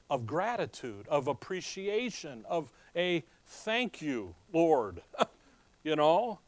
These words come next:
of, of thanksgiving. The infirmity of the flesh comes along and says, go back to Romans seven,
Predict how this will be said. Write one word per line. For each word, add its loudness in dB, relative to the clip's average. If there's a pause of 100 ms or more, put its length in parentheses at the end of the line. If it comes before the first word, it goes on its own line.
(280)
of, 6
of 8
thanksgiving. 4 (520)
The 6
infirmity 6
of 8
the 2
flesh 6
comes 6
along 8
and 2
says, 4 (200)
go -2
back 8
to 4
Romans 4
seven, 6